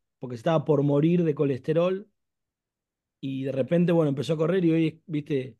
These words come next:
el superatleta o la superatleta. ¿Qué historia es la que más te marcó cuando vos decís, "Che, mira, más allá de lo económico o de que me apasiona esto, estoy haciendo algo que,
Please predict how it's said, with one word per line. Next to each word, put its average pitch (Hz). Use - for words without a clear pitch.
el 123
superatleta 151
o 135
la 120
superatleta. 135
¿Qué 196
historia 180
es 143
la 139
que 139
más 147
te -
marcó 135
cuando 135
vos 156
decís, 160
"Che, 170
mira, 160
más 165
allá 160
de 170
lo 156
económico 151
o 135
de 127
que 131
me 131
apasiona 131
esto, 170
estoy 180
haciendo 185
algo 196
que, 143